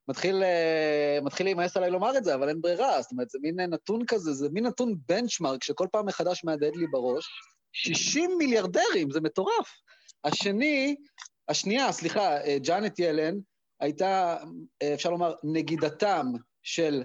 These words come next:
מיליארדרים, כשהייתה נגידת הבנק המרכזי, שנים שבהן ה-, הפערים בהון, אה, אחרי המשבר הפיננסי, אה, אה, זינקו, ובזכות, אה, הרחבה הכמותית האדירה,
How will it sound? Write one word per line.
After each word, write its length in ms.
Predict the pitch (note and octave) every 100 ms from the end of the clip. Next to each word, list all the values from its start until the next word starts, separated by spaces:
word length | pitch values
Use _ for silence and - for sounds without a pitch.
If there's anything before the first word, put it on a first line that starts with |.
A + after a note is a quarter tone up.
| -
מיליארדרים, 960 | B2 C#3+ D3 C#3 C3+ C3 B2+ D#3 A#3+ B3
כשהייתה 500 | - B2+ B2+ C#3 C3+
נגידת 420 | C3 B2+ C3+ C3+ C3+
הבנק 320 | B2 C3 C#3
המרכזי, 720 | C3+ A#2+ A#2+ A2 C#3+ F#3+ B3+ - _ _
שנים 360 | - C#3+ E3+ E3+
שבהן 440 | E3 D3+ D#3 E3
ה-, 400 | D#3+ D3 C#3 C#3 C#3+ C#3 C3
הפערים 840 | C3 B2+ B2+ - D3+ D3+ F#3+ F#3
בהון, 540 | D#3+ D3 E3+ F#3 E3 C3+ - _ _ _ -
אה, 220 | C3 C3+
אחרי 280 | C#3 - F3
המשבר 460 | F#3 D#3+ D3+ F3+ F3
הפיננסי, 720 | E3 E3 E3+ D#3 D3+ C3+ B2+ B2+
אה, 280 | C3 C3 C3 C3+
אה, 360 | C3 B2 B2 B2
זינקו, 720 | A2+ D3 C#3+ C#3+ G3+ B3 B3 _ _ - - _ _
ובזכות, 1800 | A2 D3 D3 C#3+ C#3 C3+ C3 C3 B2 C3+ C3 B2 - G3+ A3 G#3 - F3+
אה, 680 | D#3+ D3+ D3 C#3+ C#3+ C#3 C3+
הרחבה 640 | B2+ B2 C#3 C#3 D#3+ D#3
הכמותית 760 | D3+ D3+ C#3+ C#3 - E3 D#3+ D3
האדירה, 800 | C#3 C3+ C3+ B2+ D3+ G3 F#3